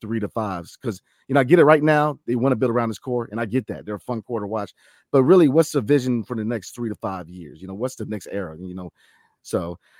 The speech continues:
um, but I definitely appreciate the answer, man. Um, before we move on to the next or the last round of questions,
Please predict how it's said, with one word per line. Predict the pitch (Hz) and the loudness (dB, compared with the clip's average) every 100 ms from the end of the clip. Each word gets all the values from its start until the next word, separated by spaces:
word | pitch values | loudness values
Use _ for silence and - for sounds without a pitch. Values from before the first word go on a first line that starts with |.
| - | 0
um, | 135 135 123 107 101 _ _ | 4 6 4 2 -4 _ _
but | 120 135 | 2 6
I | |
definitely | 180 180 175 | 8 8 4
appreciate | 156 151 151 | 2 -2 0
the | 135 | 0
answer, | 131 117 | -2 -4
man. | 127 131 | -4 -4
Um, | 123 127 117 | -4 -6 -6
before | 110 - 185 | -8 -2 0
we | |
move | 160 170 160 | 2 0 0
on | 170 160 147 | 0 0 -2
to | 185 156 | -2 0
the | 127 | 0
next | 147 190 - - _ | 0 -2 -6 -18 _
or | - | -4
the | 117 | -2
last | 120 180 170 - | 2 2 2 -2
round | 127 104 | -6 -6
of | |
questions, | 123 101 - 101 | -8 -10 -10 -18